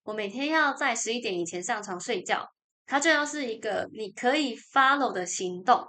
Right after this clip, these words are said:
而且把它写进每周的计划里，确保你会遵循这个计划进行，而且你做的都是最重要、直接影响到结果的事情。周计划让你可以去安排自己的活动，你几点几分要干嘛，也是从这个周计划开始安排。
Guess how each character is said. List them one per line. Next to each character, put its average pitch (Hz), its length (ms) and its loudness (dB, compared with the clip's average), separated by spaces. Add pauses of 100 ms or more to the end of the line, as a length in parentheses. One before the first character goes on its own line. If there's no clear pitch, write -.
(380)
而 247 120 2
且 262 200 0
把 196 160 2
它 247 140 -2
写 220 260 -2
进 269 240 0
每 196 180 -2
周 190 140 -2
的 277 100 0
计 277 240 0
划 269 200 4
里， - 280 -2
确 - 180 0
保 208 160 4
你 185 120 -4
会 302 160 2
遵 320 260 0
循 262 200 -4
这 262 120 -6
个 240 80 -2
计 247 200 -4
划 233 160 4
进 220 200 -4
行， - 320 -6 (240)
而 - 80 -6
且 254 120 2
你 202 160 -2
做 285 180 -2
的 233 100 0
都 220 140 -2
是 233 120 -6
最 262 260 -2
重 240 180 -4
要、 220 180 2 (300)
直 226 100 -4
接 269 200 0
影 220 160 -4
响 202 180 -4
到 240 160 6
结 175 220 -2
果 190 120 -4
的 - 80 -8
事 - 200 -8
情。 - 280 -10 (360)
周 320 160 10
计 339 120 4
划 320 140 6
让 294 160 2
你 175 60 -2
可 208 120 -4
以 214 80 -2
去 240 140 -4
安 240 180 2
排 240 180 0
自 - 100 -8
己 180 100 -4
的 160 100 0
活 175 280 -2
动， 175 180 0 (340)
你 190 120 -6
几 190 100 -6
点 226 140 -4
几 185 120 -4
分 233 120 -4
要 269 100 4
干 269 180 -2
嘛， 175 200 -2
也 185 80 -6
是 247 100 -6
从 214 240 -4
这 311 140 -2
个 254 80 4
周 269 200 4
计 277 200 -2
划 262 160 2
开 233 260 2
始 233 200 -4
安 175 200 0
排。 - 320 -8